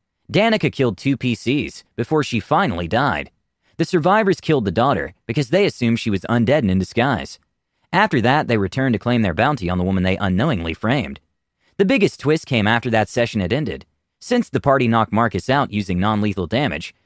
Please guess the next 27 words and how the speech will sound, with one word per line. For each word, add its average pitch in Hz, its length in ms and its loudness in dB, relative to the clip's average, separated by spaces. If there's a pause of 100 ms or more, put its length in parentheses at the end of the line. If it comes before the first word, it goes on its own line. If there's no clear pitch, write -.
(220)
there 170 100 2
was 139 140 0
a 131 40 0
small 190 320 0
chance 156 340 -2
he 113 100 0
may 107 160 2
survive 104 380 0
all 131 220 0
the 98 100 -4
damage. 113 480 -4 (420)
I 190 140 6
rolled 185 320 4
to 110 60 0
just 101 200 -2
see 110 160 -2
how 113 140 0
much 135 200 0
damage 123 300 0
he 98 80 -4
took 127 200 -4
from 107 120 -2
the 98 120 2
alchemist 147 380 -2
fire 92 320 0
and 82 120 -4
fall. 120 400 -2